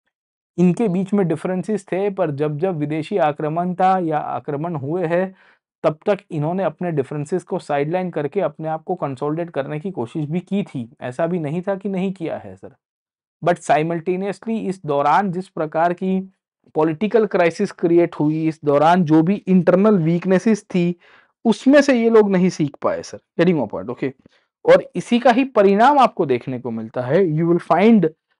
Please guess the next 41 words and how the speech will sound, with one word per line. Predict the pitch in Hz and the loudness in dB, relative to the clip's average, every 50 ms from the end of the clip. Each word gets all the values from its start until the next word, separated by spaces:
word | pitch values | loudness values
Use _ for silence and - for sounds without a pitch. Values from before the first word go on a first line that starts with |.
| _ _ _ - | _ _ _ 0
the | 156 190 185 | 0 0 2
fundamental | - 185 180 190 202 208 220 233 233 220 226 196 | 2 0 0 2 2 2 2 2 0 0 0 0
reason | 160 165 170 160 233 254 240 214 202 | 0 0 0 0 0 2 2 2 2
out | 190 190 | 2 2
of | - 156 - - | 0 0 2 2
it | 180 156 143 _ _ _ _ _ _ _ _ - 147 | 2 2 2 _ _ _ _ _ _ _ _ -4 0
that | 147 170 190 208 196 - - _ - - | 4 4 4 4 2 -2 -12 _ -4 -4
after | - - _ - 311 294 | -4 -2 _ -2 -2 0
the | 262 294 | 0 2
battle | 226 233 233 226 247 240 233 214 | 2 2 2 2 2 0 0 0
of | - - 196 | 0 2 2
Tarain, | 170 185 208 226 233 214 170 | 4 4 4 4 4 2 0
घोरी | 147 143 165 170 175 202 254 269 269 | 0 0 2 4 4 4 4 2 2
का | 262 - 233 214 | 4 4 4 4
जो | 185 185 190 170 | 6 4 2 2
रथ | 143 139 196 202 - - | 4 4 4 4 2 -2
है | - - 165 170 | -8 -4 -2 -2
वो | 170 156 156 160 | -2 -2 -4 -4
चलता | - - 131 123 113 - 110 104 | -2 -2 -2 -2 0 0 0 0
रहा, | 95 90 98 107 95 90 _ _ _ _ _ _ _ _ _ _ _ _ - | 0 -2 -6 -6 -10 -12 _ _ _ _ _ _ _ _ _ _ _ _ 0
और | - 202 214 214 | 2 4 4 4
घोरी | 185 160 170 180 226 277 311 294 | 4 6 6 6 6 6 4 4
का | - 269 | 6 6
रथ | 233 220 240 233 - | 6 6 4 2 2
ऐसा | - 202 202 196 - 254 240 | 0 0 0 2 2 0 0
चला, | 226 - 220 220 220 220 214 | 0 0 0 0 0 2 2
ऐसा | 196 180 180 - 226 220 | 2 2 2 0 0 -2
चला, | 202 - 185 180 185 180 | 0 -2 -2 0 0 0
ऐसा | 160 151 147 - 196 175 | 0 0 0 0 0 0
चला | - - 147 147 151 143 131 - _ _ _ _ _ _ _ _ _ | 0 0 2 2 2 2 0 -4 _ _ _ _ _ _ _ _ _
कि | - 214 | -4 -2
इलेवन | 202 170 156 185 226 277 262 | 0 2 2 4 4 2 2
नाइंटी | 226 208 202 202 196 196 202 | 2 0 0 0 0 -2 -4
फ़ोर | 196 - 196 208 208 | -2 0 0 0 0
में | 202 208 190 | 0 -2 -4
उसने | 165 170 - 185 | -4 -4 -4 -4
कन्नौज | 165 - 143 139 143 143 156 175 170 170 | -2 -2 -4 -4 -2 -2 -2 -2 0 -2
में | 160 147 | -2 -4
जयचंद | 123 117 113 107 - 147 156 165 | -2 -4 -4 -4 -4 -6 -6 -4
को | 180 190 | -4 -4
हराया। | 180 175 180 180 175 175 180 | -2 -2 -2 -2 -2 -2 -4